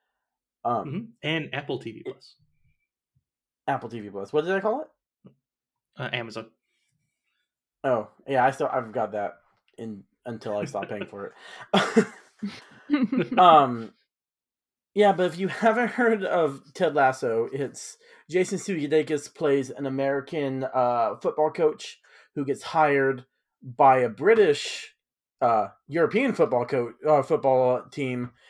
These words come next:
Speaker 1: to coach them, and he knows nothing about what to do, but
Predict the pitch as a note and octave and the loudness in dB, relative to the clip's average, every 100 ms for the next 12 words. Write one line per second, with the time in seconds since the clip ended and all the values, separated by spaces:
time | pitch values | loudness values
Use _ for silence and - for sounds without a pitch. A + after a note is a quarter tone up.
0 | - _ _ E3 C#3+ B2+ - C#3+ G#2+ A#2+ | -20 _ _ -2 0 0 -2 -2 -2 -4
1 | B2 A#2+ B2+ B2 A#2+ A2 B2 C3 A#2+ A#2 | -4 -4 -6 -4 -4 -4 -6 -4 -6 -2
2 | A2+ F#2 A2 A2+ G#2+ A#2 A2 A#2+ G#2 | -4 -4 -8 -6 -6 -10 -8 -6 -8